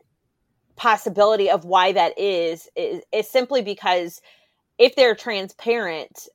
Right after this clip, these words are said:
then, um, there's gonna be a lot more blame placed on them as running this into the ground because, w-, you know, then we know the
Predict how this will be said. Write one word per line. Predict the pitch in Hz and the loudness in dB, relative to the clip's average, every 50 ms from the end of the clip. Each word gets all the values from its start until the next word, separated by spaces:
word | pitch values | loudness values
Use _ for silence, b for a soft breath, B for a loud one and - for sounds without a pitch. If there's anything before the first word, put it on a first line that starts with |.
| _ _ _ | _ _ _
then, | 196 175 202 196 190 185 180 175 - _ _ | -2 -2 0 0 0 -4 -6 -6 -10 _ _
um, | - 170 170 160 160 156 160 160 | -4 -2 -2 -2 -6 -8 -8 -6
there's | 196 202 208 - | -4 -6 -4 -2
gonna | - 294 277 | -4 -4 -2
be | 247 226 | 0 0
a | 185 175 | 2 2
lot | 190 180 - - | 2 2 2 2
more | 202 185 180 | 0 -2 -2
blame | 160 - 165 185 180 185 190 | -2 -2 -4 -2 -2 -4 -8
placed | 180 - - 185 175 180 175 - - | -10 -6 -6 -4 -4 -4 -6 -6 -6
on | - 165 160 160 151 | -6 -6 -6 -8 -2
them | 139 170 165 170 175 190 208 220 214 _ _ _ | 0 0 0 0 -2 -4 -6 -8 -10 _ _ _
as | 165 170 160 160 160 151 151 156 156 - - - _ _ _ _ _ _ _ _ _ | -2 0 2 2 0 0 -2 -4 -6 -8 -16 -20 _ _ _ _ _ _ _ _ _
running | 175 160 196 208 196 202 208 208 208 | -4 2 4 4 4 4 -2 -4 -2
this | 185 196 190 190 - - | 0 0 -2 -2 -2 -6
into | - 185 185 180 - 180 | -8 -8 -8 -10 -8 -6
the | 170 170 | -6 -6
ground | - 170 170 160 160 170 180 202 233 - - - _ 170 | -2 -2 -2 0 0 -2 -4 -6 -8 -12 -14 -20 _ -8
because, | 185 220 202 - 208 202 190 185 180 180 180 180 180 - - - _ _ _ _ _ _ _ _ _ _ _ _ | -8 -8 -6 2 4 4 4 6 2 0 -2 -6 -8 -10 -18 -20 _ _ _ _ _ _ _ _ _ _ _ _
w-, | - 185 170 180 - _ - 190 196 | -16 -14 -14 -16 -20 _ -14 -12 -6
you | 202 226 220 | -4 0 0
know, | 208 190 | 0 0
then | 190 208 214 208 | 2 2 0 2
we | 196 208 220 208 | 0 -4 -6 -2
know | 208 208 220 254 240 185 175 170 170 165 - _ _ | 0 4 6 6 6 6 4 2 0 -4 -8 _ _
the | - 165 202 196 | -8 -2 -2 -2